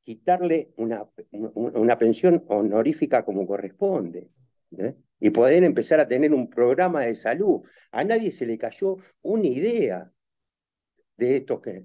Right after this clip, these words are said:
de la gente que gobierna la nación, ¿eh? El programa lo hicimos nosotros, los que estuvimos luchando toda la vida por la salud.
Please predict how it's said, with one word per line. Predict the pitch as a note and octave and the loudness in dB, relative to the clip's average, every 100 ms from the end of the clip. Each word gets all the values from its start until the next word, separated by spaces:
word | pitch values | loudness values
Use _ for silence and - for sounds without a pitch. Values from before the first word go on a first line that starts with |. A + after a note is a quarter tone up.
| _ | _
de | A2 G#2 | -6 -2
la | G#2+ G2 | -2 -2
gente | G3+ G3 E3 | -2 -2 -4
que | A2 | -4
gobierna | G#2 A#2+ G#3 D3+ G2+ F#2+ | -4 -2 -2 -2 -6 -10
la | G2 | -10
nación, | G2 C3+ F#3+ G#2+ _ _ _ _ | -12 -4 -4 -4 _ _ _ _
¿eh? | C#3+ D#3 - _ - | -4 -4 -12 _ 0
El | B2 | 2
programa | B2+ D#3 G#3 G#3 C#3+ | 4 4 4 4 0
lo | A2+ | -2
hicimos | - D3+ C3+ | -4 -4 -4
nosotros, | G#2+ - - A#3+ G#3 - G#2 | -6 -8 -4 0 0 -2 -6
los | G#2 | -6
que | A#2 | -6
estuvimos | A2 - C#3 F#3 C#3+ | -10 -6 -2 0 -2
luchando | B2 G3 E3+ B2 | -2 -6 -6 -8
toda | - A3+ G#3 C#3 | -4 -2 0 0
la | C3+ | -2
vida | G#3 F3 A#2 | -4 -6 -6
por | A2 | -10
la | - | -8
salud. | C#3 G#3+ A3 | -6 -4 -4